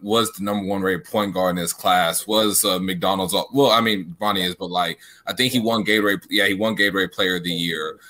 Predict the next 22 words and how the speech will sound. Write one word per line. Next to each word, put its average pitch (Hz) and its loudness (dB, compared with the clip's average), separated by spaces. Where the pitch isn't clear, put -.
Uh, 92 2
his 95 -4
teams 117 0
were 95 -8
very 95 0
successful. 87 -4
Like, 139 2
even 214 4
when 208 4
they 196 4
talk 190 2
about 185 4
Marcus 156 2
Smart, 165 2
like, 127 0
as 135 2
a 127 4
mid-level, 120 -2
like, 147 0
people 285 0
don't 240 4
understand 202 0